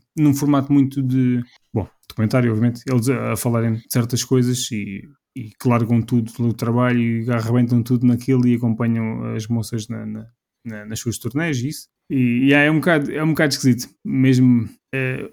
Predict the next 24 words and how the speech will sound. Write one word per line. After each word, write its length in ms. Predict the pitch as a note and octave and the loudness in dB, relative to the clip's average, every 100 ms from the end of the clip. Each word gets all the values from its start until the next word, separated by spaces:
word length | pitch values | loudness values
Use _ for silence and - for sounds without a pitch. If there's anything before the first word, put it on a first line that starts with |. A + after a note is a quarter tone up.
| - | -10
uma 140 | D3 C3 | -4 0
pessoa 200 | C#3+ B2+ | 0 2
pode 240 | B2+ C3 | 0 2
ser 140 | D3 | 2
weeb, 260 | C#3 C#3+ C3 | 4 4 4
mas 140 | C#3 C3+ | 2 2
depois 180 | C#3 | 0
olha 160 | B2+ B2+ | 2 2
para 100 | B2 | 2
aquilo 220 | - C3 | 2 4
e 200 | B2 A#2+ - - | 4 2 -6 -6
há 80 | C3 | 0
coisas 320 | E3+ D#3+ - | 4 4 2
que 100 | D#3+ | 2
ainda 140 | D3+ | 4
não 120 | D3 | 4
consigo 300 | C#3+ C3 D#3+ C#3+ | 2 2 4 6
engolir. 400 | C#3 C3 B2 A#2+ | 6 6 2 0
<laughs> 580 | - - - F3 B2+ E3 | -12 -12 -2 0 0 -2
E 80 | |
estas 260 | E3 - B2+ | -2 -2 0
são 260 | - C#3 E3 | -2 -2 -4
umas 200 | D3 C3+ | -2 -2
delas. 460 | B2+ A#2+ A#2+ A#2+ | 0 -2 -2 -6